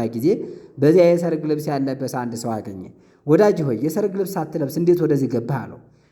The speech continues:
ያም ሰው ምላሽ ሰጠ። ከዚህም በኋላ ንጉሡ አገልጋዮቹን እጁንና እግሩን አስረው በውጭ ወዳለ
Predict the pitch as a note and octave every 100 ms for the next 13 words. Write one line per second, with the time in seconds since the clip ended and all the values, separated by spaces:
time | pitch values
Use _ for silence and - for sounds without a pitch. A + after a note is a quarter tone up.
0 | _ C3 C#3 C#3+ D3+ C#3 C3+ - A#2+ -
1 | F#2+ - _ _ _ D3 E3 F#3 F3 D#3+
2 | D3+ D3 D3+ D3+ D3 C#3 C3+ B2+ B2 -
3 | A#3+ C3 B2 D#3 D#3+ D#3+ D#3 D#3 D3+ C3
4 | B2+ E3 A3+ - - - C#3 E3+ F3 E3+
5 | D#3+ D#3+